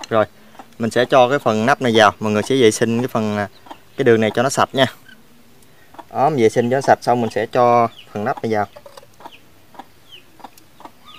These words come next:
Rồi, mình sẽ cho phần nắp này vào nha. Đó, mọi người sẽ cho phần nắp là cái, cái phần nắp là cái ống hướng lên trên nha.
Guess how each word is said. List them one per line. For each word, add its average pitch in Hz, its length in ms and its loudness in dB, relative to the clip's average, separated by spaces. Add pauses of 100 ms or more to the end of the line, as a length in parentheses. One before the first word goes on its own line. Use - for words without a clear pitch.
(260)
Rồi, 123 100 -4
mình 113 80 -12
sẽ 117 140 -4
cho 131 120 0
phần 117 180 -6
nắp 151 120 -10
này 113 120 -6
vào 107 140 -2
nha. 127 100 -4 (1700)
Đó, 123 220 0
mọi 127 120 2
người 120 100 8
sẽ 143 100 2
cho 135 200 6
phần 120 160 -2
nắp - 180 0
là 117 140 2
cái, 147 300 2
cái 160 240 -2
phần 113 220 -6
nắp - 240 -8
là 104 100 -2
cái 131 180 -4
ống 180 420 -6 (400)
hướng 170 240 2
lên 135 140 2
trên 131 240 4
nha. 139 80 0